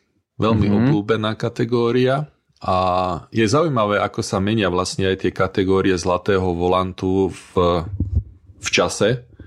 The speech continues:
Speaker 1: že vlastne v minulosti sme vôbec nemali samostatné, e, kategórie pre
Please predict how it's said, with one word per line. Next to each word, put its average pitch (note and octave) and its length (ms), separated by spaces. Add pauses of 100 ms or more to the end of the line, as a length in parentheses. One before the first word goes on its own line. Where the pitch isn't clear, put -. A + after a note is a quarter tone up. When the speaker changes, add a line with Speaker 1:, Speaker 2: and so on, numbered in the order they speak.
(180)
Speaker 1:
že F2+ 160
vlastne F#2 640
v F#2 160
minulosti F#2 480
sme F#2+ 160
vôbec F2 320
nemali E2 560
samostatné, E2+ 840
e, - 20 (920)
kategórie F2 720
pre E2+ 320